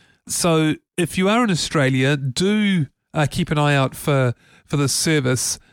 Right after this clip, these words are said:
if it's available in your area. If it's not, I'm, I'm sure it'll eventually be rolled out. I think they're gonna do that over the next, uh, next three years. So that's the Coles, what do they call it? Uh, click and collect.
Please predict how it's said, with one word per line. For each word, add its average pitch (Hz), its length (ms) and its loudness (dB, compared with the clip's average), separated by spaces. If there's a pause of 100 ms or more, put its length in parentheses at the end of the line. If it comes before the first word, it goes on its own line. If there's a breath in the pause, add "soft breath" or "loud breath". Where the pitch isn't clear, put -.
if 139 100 0
it's - 140 -2
available 135 400 0
in 127 80 0
your 123 160 0
area. 135 400 2
If 143 120 0
it's - 160 -4
not, 151 280 2
I'm, 127 160 -2
I'm 127 140 -2
sure 160 180 0
it'll 131 160 2
eventually 135 420 0
be 123 140 0
rolled 113 320 0
out. 120 280 0 (1120 soft breath)
I 143 60 -2
think 185 200 -2
they're 151 100 0
gonna 143 140 0
do 127 120 0
that 127 180 0
over 127 220 0
the 120 80 0
next, 120 420 -4
uh, 113 280 2
next 123 240 -4
three 117 160 0
years. 107 360 0 (960)
So - 140 0
that's 196 260 -2
the 196 140 0
Coles, 226 800 0
what 190 120 0
do 277 60 0
they 302 80 0
call 262 240 0
it? 311 180 -2
Uh, 175 200 2
click - 300 -4
and 208 140 0
collect. 180 640 0